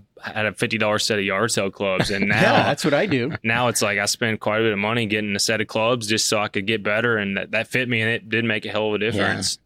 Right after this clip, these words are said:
Speaker 2: All right, so here's another wild ass question for you. So I'm not, I'm gonna s-, I'm gonna ask this about Supersport instead of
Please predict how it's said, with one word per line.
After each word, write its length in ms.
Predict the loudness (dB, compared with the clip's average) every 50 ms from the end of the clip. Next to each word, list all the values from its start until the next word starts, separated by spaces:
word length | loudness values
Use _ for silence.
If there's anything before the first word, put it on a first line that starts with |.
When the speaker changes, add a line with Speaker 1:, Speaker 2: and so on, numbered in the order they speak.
| _ _ _ _ _ _ -18 -18 -16 -16 -18 -20 -20 _ _ _
Speaker 2:
All 60 | 2
right, 160 | 2 2 2 0
so 160 | 0 2 4
here's 220 | 4 4 2 2
another 240 | 2 0 2 2 2
wild 260 | 2 2 2 2 2
ass 160 | 0 0 -2
question 340 | -2 -2 -2 -2 0 -2 -6
for 200 | -4 -2 0 0
you. 200 | 2 0 0 -2 -2
So 220 | 0 2 2 4
I'm 160 | 4 4 2
not, 160 | 2 0 0
I'm 120 | 0 0 2
gonna 80 | 2 0
s-, 300 | 0 0 -2 -4 -6 -8 _ _
I'm 140 | 0 2 2
gonna 100 | 2 2
ask 300 | 2 2 0 0 -2 -4
this 160 | -4 -2 0
about 160 | 0 0 0
Supersport 640 | 0 0 0 0 0 0 -2 -2 0 0 0 2 2
instead 320 | 0 -2 0 2 2 2
of 120 | 2 0